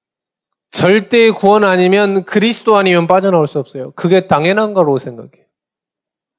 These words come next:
그래서 내가 얘기했지. 한 번이면 운이라고 칩시다. 계속 오는 게 어떻게 운입니까? 한 번 망할 수 있잖아요.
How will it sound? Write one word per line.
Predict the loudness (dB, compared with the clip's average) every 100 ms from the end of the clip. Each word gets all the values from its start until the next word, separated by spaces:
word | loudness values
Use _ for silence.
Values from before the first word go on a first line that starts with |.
| _ _
그래서 | -4
내가 | 0 2
얘기했지. | 2 0 -4 -6 -18 -20 _ _ _ _ _ _ _ _ _ _ _
한 | _ -8 -6
번이면 | -4 -4 -2 -4
운이라고 | -4 -4 -2 -2 -4
칩시다. | -12 -18 -20 -20 -20 _ _ _ _ _ _ _ _ _ _ _ _ _ _ _
계속 | -4 -2 0 0
오는 | 0 -2
게 | -4
어떻게 | -4 -6
운입니까? | -6 -8 -14 -18 -20 _ _ _ _ _ _ _ _ _ _ _ _ _ _ _ _ _ _ _ _ _ _ _ _ _ _ _
한 | -12 -4
번 | 0 2
망할 | 2 2 0
수 | -2
있잖아요. | -4 -4 -4 -12 -16 -20